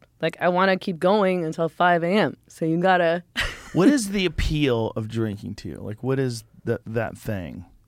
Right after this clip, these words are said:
Speaker 1: This is an interesting question, and I've <laughs> thought about this a lot. And I'm
Speaker 2: Yeah?
Speaker 1: not sure.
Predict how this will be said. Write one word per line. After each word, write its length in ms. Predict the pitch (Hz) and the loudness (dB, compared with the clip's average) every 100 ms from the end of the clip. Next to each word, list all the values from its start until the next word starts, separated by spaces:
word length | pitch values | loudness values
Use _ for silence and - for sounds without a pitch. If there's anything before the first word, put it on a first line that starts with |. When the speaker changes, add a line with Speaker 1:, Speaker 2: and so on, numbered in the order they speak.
| _ - | _ -6
Speaker 1:
This 100 | 233 | -4
is 120 | 302 | -2
an 100 | 349 | -2
interesting 420 | 226 214 202 196 | -2 -2 -6 -6
question, 420 | 175 170 - 143 147 | -6 -6 -8 -10 -10
and 100 | 156 | -10
I've 140 | 202 | -4
<laughs> 0 | |
thought 380 | 180 - 262 - | -4 -2 -4 0
about 140 | 359 - | 0 2
this 220 | 254 214 | -2 0
a 60 | 220 185 | 0 2
lot. 400 | 220 190 185 - - | 0 2 0 -2 -8
And 100 | 202 | -6
I'm 60 | 208 | -2
Speaker 2:
Yeah? 160 | 113 | 0
Speaker 1:
not 240 | 269 135 - | 0 -2 -2
sure. 140 | 247 | -4